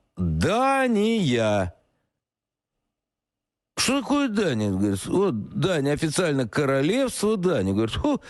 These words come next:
как интересно». Старший член Содружества Датского и Соединённого Королевства, в которое также входит, смотрит, вот основаны десятый век, датские, столица Копенгаген. Говорит,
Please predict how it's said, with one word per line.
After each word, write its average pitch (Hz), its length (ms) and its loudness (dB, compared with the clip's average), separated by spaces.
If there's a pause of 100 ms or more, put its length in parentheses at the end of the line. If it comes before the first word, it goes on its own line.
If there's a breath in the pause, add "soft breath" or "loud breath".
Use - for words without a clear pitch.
(300 loud breath)
как 165 240 -2
интересно». 196 600 -2 (920 loud breath)
Старший 156 720 0
член 156 480 0
Содружества 147 920 0
Датского 127 600 -2
и 120 40 0
Соединённого 120 880 0
Королевства, 175 880 0
в - 60 -10
которое 151 500 0
также 113 460 0
входит, 202 500 0 (340 loud breath)
смотрит, 226 400 0 (240)
вот 139 300 -2 (640)
основаны 190 640 0
десятый 180 640 -2
век, 180 400 0
датские, 156 680 0
столица 185 360 -2
Копенгаген. 196 520 -2
Говорит, 123 220 -4